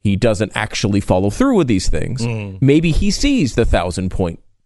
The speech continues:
Speaker 1: stock market drop, and again, he likes to win. He doesn't. He's not gonna
Speaker 2: Mm.
Speaker 1: wanna. He's, he's not gonna like the idea of a falling stock market. Maybe he changes
Speaker 2: No,
Speaker 1: these
Speaker 2: it
Speaker 1: things
Speaker 2: really
Speaker 1: around.
Speaker 2: hurt him. It really hurt him. Uh, by the way, uh, you know, I, as you were talking, I thought,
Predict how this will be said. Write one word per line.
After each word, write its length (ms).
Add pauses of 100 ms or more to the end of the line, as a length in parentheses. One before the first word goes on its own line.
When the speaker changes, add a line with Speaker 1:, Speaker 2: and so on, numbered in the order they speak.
(140)
Speaker 1:
stock 420
market 300
drop, 380
and 100
again, 300
he 120
likes 240
to 120
win. 360
He 80
doesn't. 200
He's 120
not 80
gonna 140
Speaker 2:
Mm. 20
Speaker 1:
wanna. 200
He's, 200 (100)
he's 140
not 120
gonna 140
like 260
the 120
idea 300
of 140
a 40
falling 380
stock 260
market. 300
Maybe 260
he 80
changes 280
Speaker 2:
No, 120
Speaker 1:
these 80
Speaker 2:
it 40
Speaker 1:
things 160
Speaker 2:
really 120
Speaker 1:
around. 100
Speaker 2:
hurt 180
him. 240 (160)
It 80
really 360
hurt 240
him. 220 (360)
Uh, 140
by 160
the 80
way, 300 (100)
uh, 160
you 160
know, 400
I, 340 (600)
as 240
you 60
were 100
talking, 400
I 100
thought, 300